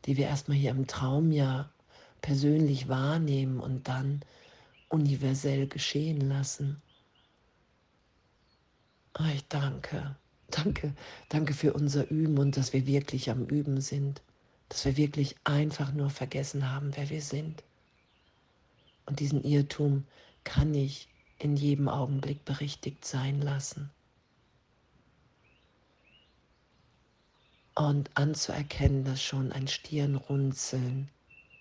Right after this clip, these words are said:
die Idee ist, irgendwas stimmt hier gerade nicht, irgendwas sollte anders sein.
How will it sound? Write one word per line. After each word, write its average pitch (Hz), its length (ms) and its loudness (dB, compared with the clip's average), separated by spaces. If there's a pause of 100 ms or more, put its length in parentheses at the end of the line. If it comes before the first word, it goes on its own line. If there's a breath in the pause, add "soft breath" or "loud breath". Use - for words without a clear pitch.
(200)
die 135 160 -2
Idee 139 340 0
ist, 131 220 -4
irgendwas 131 500 -2
stimmt 143 400 -2
hier 127 160 -6
gerade 131 460 -6
nicht, 135 360 -8
irgendwas 139 420 -4
sollte 135 400 -6
anders 139 500 -2
sein. 135 420 -6